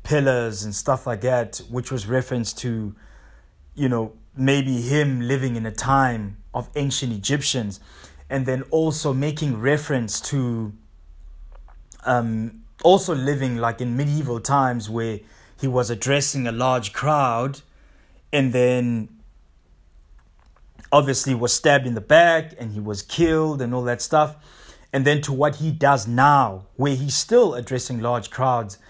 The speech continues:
as a, um, a comedian, you know?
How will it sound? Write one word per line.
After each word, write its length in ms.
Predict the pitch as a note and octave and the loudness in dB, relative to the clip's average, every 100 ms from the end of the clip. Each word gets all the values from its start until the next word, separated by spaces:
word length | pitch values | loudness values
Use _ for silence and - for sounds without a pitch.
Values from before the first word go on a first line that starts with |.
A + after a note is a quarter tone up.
| - - _ - | -20 -20 _ -4
as 680 | B2 A#2+ A#2 A2 G2+ - - - | 0 0 0 -4 -6 -8 -10 -8
a, 320 | B2+ A#2+ A#2 | -4 -4 -4
um, 520 | A2+ A2+ A2 A2 G#2+ G2+ _ _ _ - | -4 -4 -6 -8 -10 -12 _ _ _ -8
a 60 | |
comedian, 720 | C3 C3+ D3 G3 E3 B2 F#2 - _ _ _ _ _ | -4 -2 0 2 2 -2 -8 -16 _ _ _ _ _
you 120 | A#2+ A#2 | -4 -2
know? 300 | A2+ D#3 | -2 -6